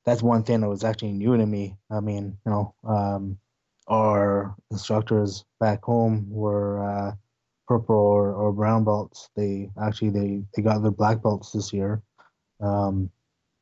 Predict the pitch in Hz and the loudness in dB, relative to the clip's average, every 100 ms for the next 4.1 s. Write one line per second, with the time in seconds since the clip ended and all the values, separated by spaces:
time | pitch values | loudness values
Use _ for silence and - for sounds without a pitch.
0 | _ _ - - 107 101 101 95 - - | _ _ -8 -2 2 4 2 0 -8 -4
1 | 107 104 101 - _ _ - 110 107 104 | 0 0 -2 -10 _ _ 0 2 4 2
2 | 104 101 101 98 98 92 - _ _ _ | 2 2 2 0 -4 -6 -12 _ _ _
3 | _ _ - - 110 107 110 107 107 98 | _ _ -4 2 2 4 2 4 2 0